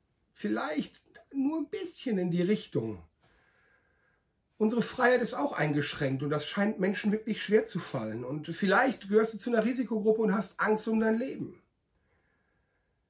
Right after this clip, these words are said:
Ändert sich unsere Perspektive? Ändert sich unser Fokus? Fängt man an, auf Corona zu schauen?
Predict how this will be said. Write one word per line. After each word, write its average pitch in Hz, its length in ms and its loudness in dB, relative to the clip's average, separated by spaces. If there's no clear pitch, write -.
Ändert 220 360 4
sich - 280 0
unsere 196 260 0
Perspektive? 185 880 -4
Ändert 226 340 6
sich 214 160 0
unser 185 200 4
Fokus? - 760 -4
Fängt - 340 0
man 208 220 0
an, 196 400 2
auf 151 240 -4
Corona 151 640 2
zu - 180 -6
schauen? 220 500 -6